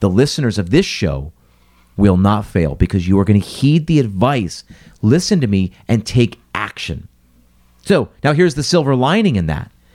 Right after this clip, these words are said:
I think because of all these changes, all these things that are coming down the pike, I think our industry will become wildly profitable. I think it'll be much more profitable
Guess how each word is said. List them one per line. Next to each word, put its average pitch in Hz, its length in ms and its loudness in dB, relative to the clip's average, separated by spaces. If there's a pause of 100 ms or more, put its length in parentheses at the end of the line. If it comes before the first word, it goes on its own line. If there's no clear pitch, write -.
(300)
I 151 160 2
think 101 340 -2
because 123 260 0
of 120 100 2
all 170 260 4
these 202 240 -4
changes, 90 480 -2
all 165 380 2
these 202 220 -2
things 151 240 -2
that 131 100 -2
are 123 40 -2
coming 127 260 -4
down 117 200 0
the 110 60 -4
pike, - 460 -4 (840)
I 139 140 0
think 151 360 -2
our 120 260 -2
industry 127 460 0
will 120 120 0
become 113 460 -2 (320)
wildly 107 720 0
profitable. 82 640 -2
I - 80 -4
think 123 160 -2
it'll 127 100 2
be 117 80 4
much 120 380 2
more 151 140 -2
profitable 110 600 -4